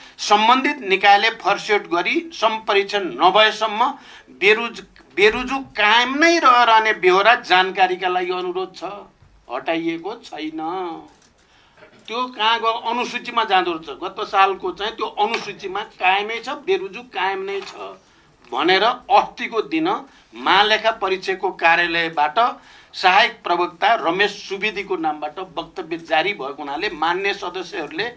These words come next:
जो चिन्ता व्यक्त गर्नुभयो नि, त्यो प्रमुखकै बारेमा प्रश्न, अब प्रश्न त कहिलेकाहीँ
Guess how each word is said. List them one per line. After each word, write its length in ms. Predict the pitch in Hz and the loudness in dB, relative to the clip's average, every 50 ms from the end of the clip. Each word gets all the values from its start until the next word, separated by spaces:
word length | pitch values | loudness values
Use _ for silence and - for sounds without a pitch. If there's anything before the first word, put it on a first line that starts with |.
| - - - - - - - | -16 -20 -20 -20 -20 -20 -6
जो 160 | 160 190 233 | -2 0 0
चिन्ता 480 | 208 - - - 220 226 220 202 - 220 | 0 -2 -2 -2 -2 -2 2 2 2 2
व्यक्त 320 | - 185 185 175 - - | 4 2 0 -2 -4 -6
गर्नुभयो 520 | 180 160 160 160 160 160 160 160 160 190 220 | -4 -2 0 0 0 -2 -2 0 0 0 2
नि, 120 | 220 202 | 0 -2
त्यो 160 | - - 190 | -2 -2 -2
प्रमुखकै 600 | 170 - - 208 220 220 240 247 247 247 254 262 | -2 0 2 2 2 4 4 0 0 0 -2 0
बारेमा 340 | 254 254 214 208 214 214 214 | 4 6 6 6 6 4 2
प्रश्न, 360 | 208 - 208 202 190 185 190 | 2 0 -2 -2 -2 -4 -6
अब 280 | 196 196 - 202 202 - | -8 -8 -8 -8 -4 0
प्रश्न 280 | - 226 220 - 262 254 | 2 2 2 2 0 -4
त 60 | 247 | -4
कहिलेकाहीँ 460 | 226 240 233 233 233 240 233 226 226 | -2 0 0 0 2 2 2 0 0